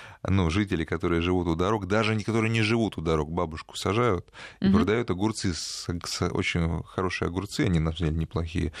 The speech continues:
Speaker 1: но просто они не выращены этой бабушкой на этом огороде, они выращены там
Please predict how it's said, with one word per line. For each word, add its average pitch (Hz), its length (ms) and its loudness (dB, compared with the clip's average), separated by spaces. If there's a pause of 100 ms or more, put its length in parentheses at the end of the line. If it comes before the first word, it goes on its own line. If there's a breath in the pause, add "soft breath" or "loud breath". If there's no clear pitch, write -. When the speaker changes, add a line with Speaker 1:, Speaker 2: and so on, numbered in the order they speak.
(240 loud breath)
Speaker 1:
но 98 60 0
просто 117 320 0
они 107 160 2
не 110 260 2
выращены 107 500 0
этой 90 180 0
бабушкой 80 640 -4
на 85 100 0
этом 82 280 0
огороде, 85 500 0
они 104 180 0
выращены 120 460 0
там 85 220 -2